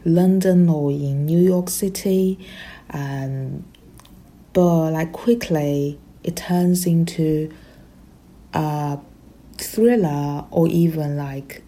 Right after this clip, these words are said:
a horror story. So I really like the, the twist of it. And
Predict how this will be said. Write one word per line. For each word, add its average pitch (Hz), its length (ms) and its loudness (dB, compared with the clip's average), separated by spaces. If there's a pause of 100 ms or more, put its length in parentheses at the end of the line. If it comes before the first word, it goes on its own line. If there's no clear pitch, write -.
a 147 260 -4
horror 247 520 -2
story. 139 760 -4 (600)
So - 180 -2
I 165 120 2
really 196 460 4
like 165 420 -2
the, 160 120 -4 (280)
the 165 100 2
twist - 760 -4 (580)
of 156 280 -4
it. 147 460 -10 (800)
And 160 540 0